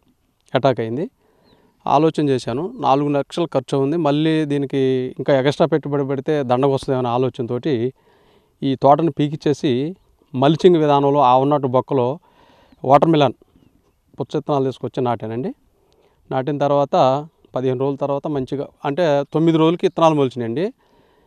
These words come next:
ఆ, ఐదు రోజుల నుంచి తొమ్మిది రోజుల వరకు మొలుస్తాయి. పదకొండో రోజు కూడా విత్తనాలు మొ-, మొలిచాయి. పెస్ట్ కంట్రోల్ అంటే ముడత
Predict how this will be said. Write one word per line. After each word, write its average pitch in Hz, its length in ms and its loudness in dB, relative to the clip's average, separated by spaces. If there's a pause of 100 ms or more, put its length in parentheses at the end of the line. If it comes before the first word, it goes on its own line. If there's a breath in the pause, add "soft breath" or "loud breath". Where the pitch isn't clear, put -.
(380)
ఆ, 123 460 4
ఐదు 151 200 4
రోజుల 175 200 6
నుంచి 180 200 -2
తొమ్మిది 180 320 2
రోజుల 160 200 4
వరకు 160 220 0
మొలుస్తాయి. 139 340 -4
పదకొండో 170 320 4
రోజు 165 120 2
కూడా 190 120 2
విత్తనాలు 151 280 -2
మొ-, 131 200 -4
మొలిచాయి. 135 480 -2 (160)
పెస్ట్ 151 200 -4
కంట్రోల్ 175 360 2
అంటే 170 380 0
ముడత 160 560 -2